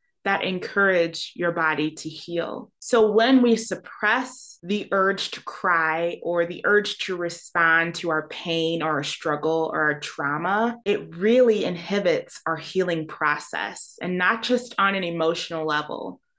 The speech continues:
but on a physical level. It throws your body out of balance when you do not accept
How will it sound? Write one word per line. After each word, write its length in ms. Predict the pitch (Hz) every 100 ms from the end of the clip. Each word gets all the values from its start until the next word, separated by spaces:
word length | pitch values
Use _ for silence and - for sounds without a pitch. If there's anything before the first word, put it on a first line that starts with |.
| _ _ _ -
but 140 | - -
on 160 | 202
a 80 | 190
physical 960 | - 185 185 190 - 175 160 156 160 _ _ _ _ -
level. 640 | 170 160 160 - - -
It 220 | - 214 -
throws 600 | 202 196 214 226 240 -
your 180 | 202 180
body 440 | 175 170 180 165
out 220 | - 165
of 240 | 175 170 -
balance 880 | 160 156 196 151 143 - - - - _ _ _ _
when 280 | 165 196 190
you 220 | 190 202
do 180 | 175 185
not 320 | 170 165 -
accept 1040 | - - - - 202 180 - - - -